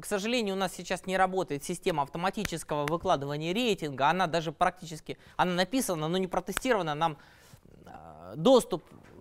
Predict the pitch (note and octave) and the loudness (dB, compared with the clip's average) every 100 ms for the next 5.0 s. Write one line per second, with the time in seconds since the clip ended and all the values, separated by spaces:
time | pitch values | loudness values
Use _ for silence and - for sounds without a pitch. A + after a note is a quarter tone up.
0 | - - F#3 E3+ F#3+ F3 E3+ C#3+ C3+ - | -18 -8 -6 0 0 2 0 -2 -6 -8
1 | C3 - - - - - G3 - D#3 B2+ | -12 -12 -20 -12 -10 0 2 2 0 -2
2 | B2+ C#3+ C#3+ A#3 A#3 G#3 D3 D#3 D#3 D3 | -2 -6 0 2 2 2 0 -2 -4 -4
3 | C#3 D#3 D3 F3+ E3+ B2+ C3+ D3 D3+ G3 | -2 -2 -2 0 0 -2 -6 -6 -6 -6
4 | F3+ - D3+ D3 D3 E3 D#3 A#2+ G#2 | -10 -12 -10 -6 -6 0 0 0 -4